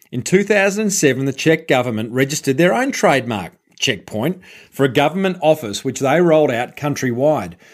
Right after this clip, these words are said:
When we objective, they had our earlier trademark cancelled.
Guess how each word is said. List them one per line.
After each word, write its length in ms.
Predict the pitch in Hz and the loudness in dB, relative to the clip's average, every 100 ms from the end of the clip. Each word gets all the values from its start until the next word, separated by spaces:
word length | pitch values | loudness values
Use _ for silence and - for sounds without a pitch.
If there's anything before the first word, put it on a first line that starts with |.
| _ _ | _ _
When 220 | 143 202 | 2 4
we 140 | 214 | 4
objective, 680 | 180 131 175 220 151 123 120 - _ | 2 4 2 2 0 0 -2 -10 _
they 200 | 117 156 | 0 2
had 260 | 165 170 151 | 2 2 2
our 200 | 143 135 | 2 4
earlier 300 | 156 175 175 | 4 6 4
trademark 720 | 170 - 123 123 113 113 143 | 2 0 2 2 -2 -2 -4
cancelled. 580 | - 190 233 220 139 87 | 0 0 0 0 -2 -2